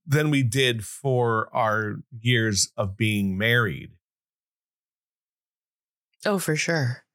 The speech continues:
Speaker 2: Yeah, well, m-,
Speaker 1: Yeah,
Speaker 2: not as
Speaker 1: so
Speaker 2: m-, probably about the same amount as when we were in school together, but after that, it, it, it
Speaker 1: Mm-hmm.
Speaker 2: definitely, we had to go our separate ways. And I don't think anybody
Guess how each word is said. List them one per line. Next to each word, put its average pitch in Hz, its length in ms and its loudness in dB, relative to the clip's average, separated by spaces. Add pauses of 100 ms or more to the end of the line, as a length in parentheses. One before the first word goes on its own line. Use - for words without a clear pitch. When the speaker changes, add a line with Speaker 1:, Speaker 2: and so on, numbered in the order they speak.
(360)
Speaker 2:
Yeah, 190 180 0
well, 202 180 0
m-, 226 140 -2
Speaker 1:
Yeah, 127 200 2
Speaker 2:
not 269 100 2
as 320 80 4
Speaker 1:
so 139 180 4
Speaker 2:
m-, 117 100 0
probably 269 300 -2
about 220 240 0
the 190 80 0
same 208 240 2
amount 170 300 0 (100)
as 170 180 0
when 165 180 2
we 165 140 0
were 170 140 0
in 170 100 0
school 170 240 0
together, 135 540 0
but 175 180 0
after 175 380 -2
that, 175 260 -2
it, - 200 -2
it, 165 260 2 (640)
it - 0 -
Speaker 1:
Mm-hmm. 95 140 4
Speaker 2:
definitely, 185 600 0
we 202 200 0
had 214 160 0
to 233 60 -4
go 214 100 0
our 170 200 2
separate 165 400 0
ways. 165 240 2
And 208 100 0
I 233 40 2
don't 269 180 0
think 269 200 -2
anybody 202 480 0